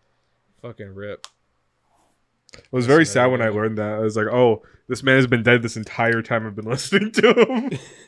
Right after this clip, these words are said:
Speaker 1: God, this man's been dead for thirty-seven years.
Speaker 2: <laughs> Has he actually?
Speaker 1: No. <laughs> No.
Speaker 2: Oh,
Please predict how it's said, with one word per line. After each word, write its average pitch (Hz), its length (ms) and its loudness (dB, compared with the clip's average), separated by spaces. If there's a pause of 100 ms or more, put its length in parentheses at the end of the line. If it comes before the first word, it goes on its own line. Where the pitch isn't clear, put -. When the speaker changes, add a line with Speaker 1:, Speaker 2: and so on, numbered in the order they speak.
(1160)
Speaker 1:
God, 117 100 -10
this 117 140 -12
man's 196 160 -6
been 120 140 -10
dead 113 200 -10
for 104 100 -14
thirty-seven 107 720 -10
years. 98 400 -12 (560)
Speaker 2:
<laughs> 135 140 -10 (580)
Has 135 80 -6
he 165 120 2
actually? 160 460 -4 (280)
Speaker 1:
No. - 240 -16
<laughs> - 260 -20
No. 202 80 -10 (220)
Speaker 2:
Oh, 117 220 0